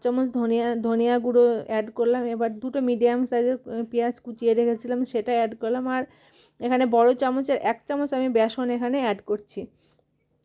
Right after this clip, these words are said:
বেসনটা তোমরা দেখবে, লাগলে তোমরা পরে আবার অ্যাড করতেও পারো। আমার, আহ, আমি এবার ভালো করে মেখে নিচ্ছি। দেখো আমার দু চামচ, আহ, বেসনে আমার এটা মাখাটা কমপ্লিট হয়ে যাবে।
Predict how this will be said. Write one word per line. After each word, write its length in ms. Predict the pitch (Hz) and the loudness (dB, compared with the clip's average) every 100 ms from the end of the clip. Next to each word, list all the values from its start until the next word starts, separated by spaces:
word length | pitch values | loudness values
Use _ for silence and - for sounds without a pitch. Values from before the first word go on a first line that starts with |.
| - | -2
বেসনটা 420 | 220 233 302 302 294 | 2 2 2 0 0
তোমরা 280 | 285 285 | 0 2
দেখবে, 440 | 262 262 240 277 208 - - | 4 2 4 0 0 -6 -2
লাগলে 400 | 226 220 233 247 | 0 2 2 2
তোমরা 360 | 240 233 240 | 0 0 -2
পরে 320 | 233 226 220 226 | -2 0 2 2
আবার 200 | 226 226 | 2 2
অ্যাড 220 | 220 208 | 2 0
করতেও 380 | 240 233 233 226 | -6 -4 -2 -2
পারো। 300 | 220 214 - - - _ - | -2 -2 -6 -18 -20 _ -6
আমার, 400 | 208 247 262 262 | 0 2 4 2
আহ, 180 | 247 233 | 0 0
আমি 360 | 220 262 269 | 0 0 2
এবার 260 | 254 262 233 | 2 2 0
ভালো 300 | 240 240 254 | 2 2 4
করে 180 | 262 247 | 2 2
মেখে 280 | 247 254 | 2 0
নিচ্ছি। 300 | 254 254 - | 0 -2 -4
দেখো 400 | 247 240 262 269 208 | -2 -2 -2 -6 -6
আমার 480 | 220 220 233 233 220 | -6 -2 0 0 -2
দু 140 | 240 | -4
চামচ, 420 | 233 233 240 247 | -2 -2 -2 -4
আহ, 360 | - 202 214 220 | -6 -4 -4 -2
বেসনে 520 | 220 220 220 240 262 | 2 2 0 -4 -2
আমার 200 | 233 226 | -2 0
এটা 240 | 220 220 226 | 0 0 -2
মাখাটা 380 | 220 214 226 | -4 -2 -2
কমপ্লিট 480 | 233 220 214 214 233 | -2 -2 -2 -2 -2
হয়ে 200 | 226 214 | 0 2
যাবে। 200 | 214 202 | 2 0